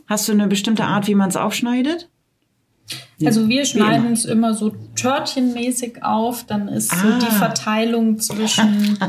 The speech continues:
Speaker 1: <laughs>
Speaker 2: Edelschimmel,
Speaker 1: Ich wollte gerade,
Speaker 2: Rinde
Speaker 1: ja.
Speaker 2: und quasi Innenleben für alle Stückchen gleich. Aber da kann man, glaub ich, auch seinen
Speaker 1: <laughs>
Speaker 2: eigenen Weg gehen.
Speaker 1: <laughs> Ja, ich mag die Rin-, äh, gern,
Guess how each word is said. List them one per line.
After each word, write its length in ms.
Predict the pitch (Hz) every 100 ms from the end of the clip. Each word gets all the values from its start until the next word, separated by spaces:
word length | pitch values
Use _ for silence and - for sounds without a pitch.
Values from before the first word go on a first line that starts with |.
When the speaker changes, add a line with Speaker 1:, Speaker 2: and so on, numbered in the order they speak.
| - - - 185
Speaker 1:
<laughs> 540 | - - - 339 349
Speaker 2:
Edelschimmel, 640 | 247 240 240 - - 262 262
Speaker 1:
Ich 60 | 240
wollte 140 | 240
gerade, 200 | 226 226
Speaker 2:
Rinde 280 | 233 254 254 233
Speaker 1:
ja. 140 | -
Speaker 2:
und 320 | 220 220 -
quasi 360 | - 202 202 208
Innenleben 800 | - 240 233 208 208 214 220 214 - -
für 220 | - 226
alle 200 | 220 233
Stückchen 500 | - 240 - 226 214
gleich. 480 | 208 202 254 277 - - - - - - - - - - - - - _ _ - - - _ _ - -
Aber 340 | 208 196 185 165 - _ _ _ -
da 80 | 208
kann 200 | - 214
man, 160 | 202
glaub 240 | 190 202 185
ich, 160 | -
auch 160 | 214 208 - _ _ _ - - - 214
seinen 340 | - 226 214
Speaker 1:
<laughs> 0 |
Speaker 2:
eigenen 480 | - 240 240 214 196
Weg 220 | 214 214
gehen. 320 | - 202 214 214
Speaker 1:
<laughs> 40 | - 254 - - 127 - 160 147 - 139 151 143 160 165
Ja, 320 | 165 160 156
ich 180 | 165 160
mag 200 | 160 135
die 100 | 170
Rin-, 300 | 151 170 -
äh, 200 | 165 160
gern, 360 | 160 151 156